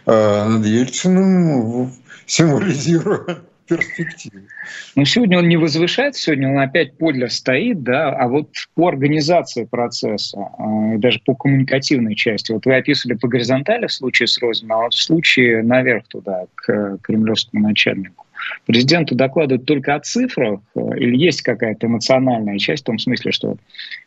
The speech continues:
Speaker 2: гва-, говорят, там, готовность россиян строить жизнь и экономику, она щас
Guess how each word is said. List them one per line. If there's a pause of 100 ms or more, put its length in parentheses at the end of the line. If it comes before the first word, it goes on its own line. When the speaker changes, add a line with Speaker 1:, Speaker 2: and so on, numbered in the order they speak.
Speaker 2:
гва-,
говорят,
там,
готовность
россиян
строить
жизнь
и
экономику,
она
щас